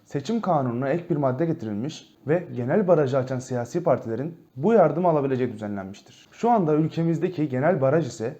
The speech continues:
bilindiği üzere geçerli oyların yüzde onudur. Ancak bin dokuz yüz seksen sekiz yılında hükme bir ek fıkra getirilmiş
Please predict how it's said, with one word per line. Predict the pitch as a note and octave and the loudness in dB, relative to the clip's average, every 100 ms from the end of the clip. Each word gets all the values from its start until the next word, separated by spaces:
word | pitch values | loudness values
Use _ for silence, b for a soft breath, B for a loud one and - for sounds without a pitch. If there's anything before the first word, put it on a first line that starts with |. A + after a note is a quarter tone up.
| - C3+ | -8 -2
bilindiği | D3 E3 F3 | 0 2 2
üzere | F3 A#2 A#2+ D#3+ E3+ B | 2 0 0 0 -2 B
geçerli | B2+ B2+ C3+ D3+ | -4 -2 2 4
oyların | G3+ G3 F3+ G3 - - | 6 4 2 0 -4 -6
yüzde | C3+ C3+ | -4 0
onudur. | C3+ G#2+ - - b b b | 0 0 -8 -20 b b b
Ancak | E3+ F3 D#3 D#3 - - | 0 2 2 -2 -10 -6
bin | C#3+ | -2
dokuz | D3 C3+ E3+ | -2 -2 -2
yüz | |
seksen | F3 D#3 E3 | -2 -4 -4
sekiz | E3 F3 G3 | -4 0 0
yılında | C#3 A2 G2+ F2+ B B D#3 | 0 -2 -4 -6 B B -2
hükme | - G3 F3 | 0 0 2
bir | |
ek | F3 E3 | 2 0
fıkra | C3+ E3 | -4 -2
getirilmiş | F#3 - A2 B2 E3 - | -2 -4 -6 -6 -6 -10